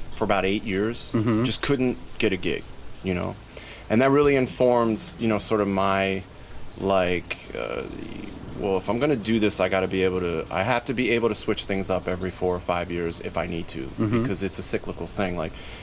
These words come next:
Speaker 1: you know, if you were to look at what was going on in the mid nineties and you look on what's going right, right now, I mean, it's, it, it's,
Speaker 2: Yeah.
Speaker 1: you know,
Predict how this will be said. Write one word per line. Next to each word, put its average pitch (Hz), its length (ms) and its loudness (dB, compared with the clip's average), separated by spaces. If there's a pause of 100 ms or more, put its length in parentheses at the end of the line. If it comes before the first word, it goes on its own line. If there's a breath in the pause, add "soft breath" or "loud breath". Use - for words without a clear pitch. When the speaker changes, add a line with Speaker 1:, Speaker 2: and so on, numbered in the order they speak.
(200 loud breath)
Speaker 1:
you 120 100 2
know, 92 300 0
if 113 260 -2
you 139 160 4
were 135 220 6
to 120 140 0
look 113 240 2
at 95 160 2
what 104 280 4
was 107 160 0
going 104 380 2
on 98 220 4
in 95 100 0
the 95 60 0
mid 92 200 0
nineties 101 520 2
and 95 120 2
you 95 160 0
look 92 240 -2
on 92 200 0
what's 90 140 -6
going 87 300 -4
right, 85 220 -4
right 87 180 0
now, 98 220 -2
I 87 80 -4
mean, 87 240 -6
it's, - 340 -4 (360)
it, - 360 -6
it's, - 280 -2
Speaker 2:
Yeah. 127 80 6 (580)
Speaker 1:
you - 80 -4
know, - 1120 -6